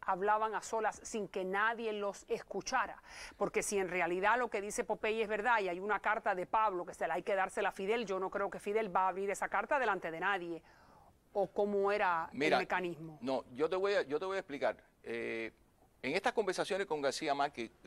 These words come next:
Speaker 2: con cualquier otra persona, le entregaban un documento a, a Fidel y esos documentos generalmente, generalmente, no te puedo decir cien por ciento, pero generalmente primero tenían que pasar por la escolta.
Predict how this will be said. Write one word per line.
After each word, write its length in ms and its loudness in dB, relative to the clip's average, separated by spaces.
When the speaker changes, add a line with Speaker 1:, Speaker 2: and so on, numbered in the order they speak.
Speaker 2:
con 160 -4
cualquier 340 -2
otra 180 2
persona, 480 -2
le 120 -2
entregaban 420 2
un 140 -8
documento 720 -4
a, 160 -2
a 140 -2
Fidel 460 -2
y 120 0
esos 200 2
documentos 560 0
generalmente, 1120 -2
generalmente, 1500 2
no 100 -10
te 80 0
puedo 120 0
decir 160 -2
cien 160 0
por 100 -2
ciento, 260 -2
pero 200 -2
generalmente 800 0
primero 280 -2
tenían 240 -2
que 120 -4
pasar 220 -4
por 120 -4
la 60 -2
escolta. 340 -10